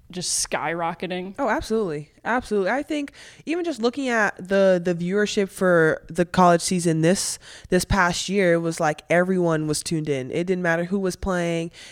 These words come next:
Speaker 2: When it was, like, super big games, everyone was tuned in. I mean, it was, it's really exciting. And then you have, like,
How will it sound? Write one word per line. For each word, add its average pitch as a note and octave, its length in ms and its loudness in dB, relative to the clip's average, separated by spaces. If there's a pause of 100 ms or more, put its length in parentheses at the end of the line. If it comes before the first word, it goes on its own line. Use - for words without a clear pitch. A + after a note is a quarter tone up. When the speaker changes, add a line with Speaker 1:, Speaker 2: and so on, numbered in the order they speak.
(100)
Speaker 2:
When F3+ 140 -2
it F3 80 -2
was, F3 160 -4
like, F3 120 0
super F#3+ 280 -4
big F3+ 160 -4
games, F3 260 -4
everyone F3 320 -2
was F3 100 -4
tuned F3 260 -4
in. E3 220 0
I D#3+ 80 0
mean, E3 220 -4
it D#3+ 120 -4
was, D#3 280 0 (240)
it's - 120 -10
really A#3 160 0
exciting. F#3 640 0
And F3 160 -2
then F3 320 -2 (260)
you G#3 120 -2
have, G3 340 4
like, F3 360 2